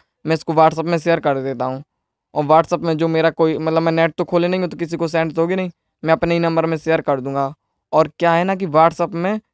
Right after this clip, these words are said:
गैलरी के according थोड़ा सा ज़्यादा जूम हो जाती है, तो अब मैं यहाँ पर जूम करूँगा। तो गाइस, ऐसा आप भी कर सकते हैं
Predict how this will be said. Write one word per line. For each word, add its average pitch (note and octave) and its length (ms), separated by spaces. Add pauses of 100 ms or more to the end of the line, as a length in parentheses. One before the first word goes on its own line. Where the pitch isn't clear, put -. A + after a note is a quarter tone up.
(140)
गैलरी D#3+ 460
के D#3+ 100
according D#3 520
थोड़ा E3 160
सा F3+ 120
ज़्यादा D3+ 320
जूम D#3 200
हो D3 120
जाती B2 340
है, C3 120 (420)
तो - 40
अब D#3 120
मैं D#3+ 160
यहाँ D#3 180
पर D#3+ 120
जूम D3+ 220
करूँगा। C3+ 480 (500)
तो D3 60
गाइस, D#3 240
ऐसा D#3+ 200
आप D3+ 180
भी C#3 120
कर D#3+ 140
सकते E3 340
हैं E3+ 160